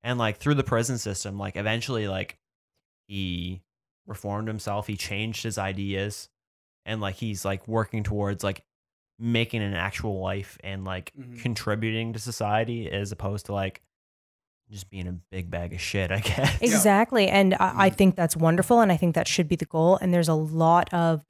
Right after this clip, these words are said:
Speaker 3: you know, stuff like that that exists in these Scandinavian countries, like education and, you know,
Speaker 1: Yeah.
Speaker 3: uh, you know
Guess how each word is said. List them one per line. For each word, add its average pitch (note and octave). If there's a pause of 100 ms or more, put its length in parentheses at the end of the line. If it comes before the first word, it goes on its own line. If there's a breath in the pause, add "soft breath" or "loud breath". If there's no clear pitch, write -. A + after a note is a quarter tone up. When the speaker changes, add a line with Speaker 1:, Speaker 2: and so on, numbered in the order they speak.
(360 loud breath)
Speaker 3:
you F3
know, D3+
stuff G3
like G#3
that E3+
that D#3+
exists D#3+
in E3
these D3+
Scandinavian D3
countries, F3
like D3
education D#3+
and, D#3
you D#3
know, D3+
Speaker 1:
Yeah. -
Speaker 3:
uh, D3+
you E3+
know C#3+